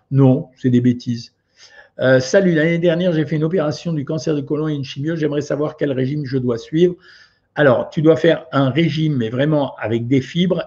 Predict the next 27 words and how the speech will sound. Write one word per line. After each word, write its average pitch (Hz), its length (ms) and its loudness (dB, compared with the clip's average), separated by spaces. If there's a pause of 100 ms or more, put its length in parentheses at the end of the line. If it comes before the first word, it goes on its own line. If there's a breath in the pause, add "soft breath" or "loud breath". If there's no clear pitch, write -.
et 131 340 0
le 127 240 2
moins 175 260 2
sucré 147 400 -4
possible. 123 480 -6 (1400 soft breath)
Il 139 100 -2
paraît 160 220 4
qu'on 160 160 -4
pourra 135 400 -2
enlever 165 300 0
les 147 100 0
masques 143 400 -4
cet 127 240 -4
été. 135 320 -2
Oui, 131 240 0
je 135 140 -10
pense 117 200 -10
que 131 120 -6
oui, 104 320 -6
hein. 110 80 -10
Franchement, 127 360 -6
même 131 200 0
à 131 60 0
l'extérieur, 127 680 2
à 117 40 -2
l'heure 117 120 -2
actuelle, 135 420 -2